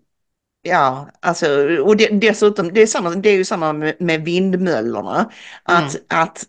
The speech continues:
Speaker 1: tillverka en sån här vindmölla drar liksom, jag vet inte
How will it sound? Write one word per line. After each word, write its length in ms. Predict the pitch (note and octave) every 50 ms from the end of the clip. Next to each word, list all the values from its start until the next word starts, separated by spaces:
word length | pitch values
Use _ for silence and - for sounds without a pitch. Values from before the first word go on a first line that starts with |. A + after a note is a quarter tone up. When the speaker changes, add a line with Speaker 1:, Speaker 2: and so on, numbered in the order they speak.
| -
Speaker 1:
tillverka 920 | - - A3 G#3 A3+ C4 D#4 D#4 B3 G#3 D#3+ C#3 B2 - - - - - C#3+ D3 D#3 D3+
en 160 | - E3 F3+
sån 120 | - D3+ C4
här 100 | A3+ D#3+
vindmölla 760 | C3+ D3+ E3 F3+ F#3 F3+ F#3+ F3+ D#3 A2 G2 F#2+ G2+ B2 D3 D#3+
drar 480 | D#3+ - F3+ E3+ F3+ F3 D#3 D3 D3+
liksom, 340 | C#3 C#3 C#3+ - D3+ D#3 D#3 _ _ _ _ _ _ _ _ _ _ - -
jag 180 | - D#3+ F#3+ E3
vet 140 | E3+ E3+ -
inte 180 | F#3 F#3 -